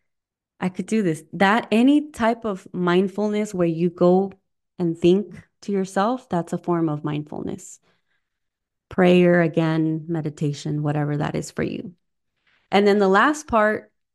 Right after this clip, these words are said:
is exercise. And I think this is the one that we underestimate. And if you don't like the word exercise, let's change it to movement. Move your body,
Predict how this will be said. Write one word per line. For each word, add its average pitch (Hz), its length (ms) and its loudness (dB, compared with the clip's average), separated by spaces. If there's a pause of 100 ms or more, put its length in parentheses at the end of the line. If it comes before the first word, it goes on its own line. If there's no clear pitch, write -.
is 196 320 -2
exercise. 180 800 -2
And 180 120 2
I 170 100 0
think 208 400 -4
this 202 260 -2
is 220 160 -6
the 208 100 -2
one 165 280 0
that 156 160 -2
we 151 180 -6
underestimate. 165 960 -8 (3000)
And 175 160 6
if 165 340 2
you 185 200 2
don't 208 140 2
like 208 180 0
the 202 80 -2
word 196 260 -4
exercise, 226 680 -4
let's 180 240 -4
change 180 280 2
it 165 140 -4
to 175 100 -4
movement. - 800 -8 (2500)
Move 180 420 4 (140)
your 170 160 0
body, 151 540 -4